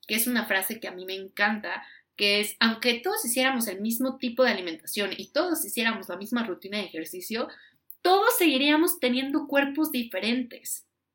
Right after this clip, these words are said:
Entonces, esta asociación de fuerza de voluntad disciplina igual a cierto tipo de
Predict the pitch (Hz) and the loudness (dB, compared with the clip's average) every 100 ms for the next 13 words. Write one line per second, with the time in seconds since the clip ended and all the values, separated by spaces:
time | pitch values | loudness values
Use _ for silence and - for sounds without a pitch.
0 | _ _ _ _ - 233 226 262 262 294 | _ _ _ _ 2 2 6 4 6 2
1 | - 277 269 311 320 - 247 233 190 - | 4 2 6 6 6 2 0 2 0 -2
2 | 190 - 220 226 247 233 233 - - _ | -2 -2 0 4 4 4 0 -16 -20 _
3 | _ - 269 285 - 294 220 190 185 - | _ 4 8 8 6 4 4 0 -6 2
4 | 214 208 - - - 202 208 220 - 233 | 4 4 0 -16 -8 -6 -4 -4 0 2
5 | 240 214 - - 208 233 262 247 - 254 | 4 2 0 -2 0 4 4 2 0 0
6 | 254 262 226 226 226 | 2 -4 -4 -4 -4